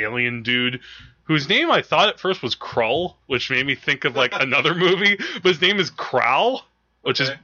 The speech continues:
Speaker 1: but it's close enough to Krull that I'm just gonna call him Krull. <laughs> Um, uh, and then, like, they have to find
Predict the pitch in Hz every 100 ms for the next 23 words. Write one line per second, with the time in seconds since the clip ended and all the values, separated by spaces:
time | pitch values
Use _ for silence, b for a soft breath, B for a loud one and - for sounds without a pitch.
0 | - - 151 - - 220 214 233 226 -
1 | - 160 180 180 139 127 160 165 139 135
2 | 143 127 - 120 123 165 - - 220 247
3 | 254 320 - - - - 135 135 139 139
4 | 139 131 B B B B B B B B
5 | _ - 165 165 - 180 196 269 247 190
6 | 185 170 175 165 180 175 - 180 - 160
7 | 160 160 156 147